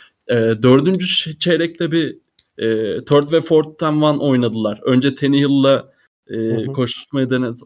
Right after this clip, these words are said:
Speaker 1: Abi o kadar gözüm kanadı ki orada. Yani
Speaker 2: Evet, evet. Tam olarak o, o pozisyonu gömdüm.
Speaker 1: Ha,
Speaker 2: Sen
Speaker 1: gö-, ya,
Speaker 2: gittiğinde
Speaker 1: canım
Speaker 2: tam olarak onu
Speaker 1: kardeşim
Speaker 2: gömdüm.
Speaker 1: benim. Güzel,
Speaker 2: <laughs>
Speaker 1: güzel.
Speaker 2: Şey
Speaker 1: Tü-,
Speaker 2: yaptım.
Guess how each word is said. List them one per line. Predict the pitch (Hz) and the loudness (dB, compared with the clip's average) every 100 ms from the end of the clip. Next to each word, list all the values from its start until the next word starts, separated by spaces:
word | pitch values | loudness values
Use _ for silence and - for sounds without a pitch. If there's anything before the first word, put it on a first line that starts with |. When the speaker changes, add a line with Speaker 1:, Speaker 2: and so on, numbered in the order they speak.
| _ _ _ _ | _ _ _ _
Speaker 1:
Abi | 120 127 156 147 - - | -2 0 -2 -6 -10 -6
o | 120 | -6
kadar | 117 139 180 196 | -2 -2 0 0
gözüm | 170 156 160 | 0 -2 -2
kanadı | 156 156 185 | -2 -4 -6
ki | - | -6
orada. | 123 101 104 - - | -6 -4 -8 -10 -10
Yani | 120 113 117 | -6 -4 -4
Speaker 2:
Evet, | 110 131 | -6 -8
evet. | 127 120 - - - - _ _ - 185 | -10 -12 -20 -20 -20 -20 _ _ -20 -8
Tam | - 190 | 0 2
olarak | 175 165 | 4 4
o, | 160 147 - | 0 -2 -2
o | 170 | -2
pozisyonu | 160 151 - 147 | 0 -4 -2 -4
gömdüm. | 143 127 117 110 _ _ _ _ _ | -2 -2 -4 -10 _ _ _ _ _
Speaker 1:
Ha, | 143 120 | 0 2
Speaker 2:
Sen | 131 | 2
Speaker 1:
gö-, | 127 117 | 2 0
ya, | 113 | -2
Speaker 2:
gittiğinde | 104 123 | -2 -6
Speaker 1:
canım | 127 117 | -2 0
Speaker 2:
tam | 120 | 0
olarak | 127 113 | 0 0
onu | 123 | 0
Speaker 1:
kardeşim | 113 113 | -2 -2
Speaker 2:
gömdüm. | 107 98 98 - - 180 | -4 -6 -8 -14 -6 -4
Speaker 1:
benim. | 165 - 165 - | -4 -6 -6 -8
Güzel, | 117 117 185 202 190 | -4 -4 -4 -6 -10
Speaker 2:
<laughs> | _ _ | _ _
Speaker 1:
güzel. | 117 110 98 156 143 147 | -6 -4 -4 -6 -10 -14
Speaker 2:
Şey | - - - 135 | -16 -10 -4 -2
Speaker 1:
Tü-, | |
Speaker 2:
yaptım. | 117 113 110 | -2 -4 -6